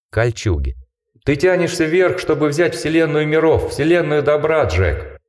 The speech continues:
Этот голос принадлежал его отцу. «Не урони его, сынок! Ради Джейсона не урони его!» Миры и миры, и миры, некоторые прекрасные, другие адские, но все они на мгновение осветились теплым белым светом этой звезды, хрустального шара,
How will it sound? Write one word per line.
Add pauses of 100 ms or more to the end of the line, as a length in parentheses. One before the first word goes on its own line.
Этот
голос
принадлежал
его
отцу. (380)
«Не
урони
его,
сынок!
Ради
Джейсона
не
урони
его!» (560)
Миры
и
миры, (220)
и
миры,
некоторые
прекрасные,
другие
адские, (240)
но
все
они
на
мгновение
осветились
теплым
белым
светом
этой
звезды, (220)
хрустального
шара,